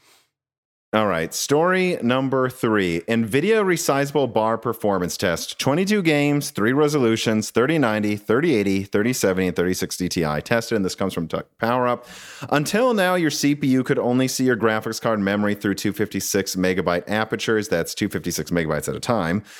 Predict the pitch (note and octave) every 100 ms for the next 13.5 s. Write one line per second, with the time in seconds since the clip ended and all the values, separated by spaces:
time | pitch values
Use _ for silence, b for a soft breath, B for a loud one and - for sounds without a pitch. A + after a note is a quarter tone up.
0 | B - C3 D3+ F3 F#3+ E3+ A2+ A#2 B2
1 | C3 G2+ G2 G2+ G2 - G#2 G#2+ G#2+ -
2 | G2 F#2+ G2+ - G#2 G2 G2 E2+ D#2 -
3 | G#2 F#2+ A#2 B2 A2+ G#2 G2 F#2 - G2+
4 | G2+ A#2 - A2 G2 F2+ F#2+ E2 E2 -
5 | E2+ E2 D#2 A2+ - F#2 D2 B1+ b b
6 | b G2+ B2 A#2 C#3 D#3+ G#3+ G3+ F3 E3+
7 | E3 E3+ A2+ G2+ G#2+ G2+ A2+ A2 G#2 G2+
8 | A#2+ B2 A2 G#2+ G2+ - G2 G#2+ F2 E2+
9 | E2 F#2 G2 D2+ C2 - _ G2 - C3
10 | E3 E3+ B2+ B2 A#2 G#2+ G#2+ G2+ A#2+ B2
11 | G2 F#2+ F#2 A2 A2 G#2 G2+ F2+ F2+ F2
12 | D#2+ D#2 D2+ D#2 D#2+ D#2+ D2+ D2 - E2
13 | F2 F2+ G#2 D#2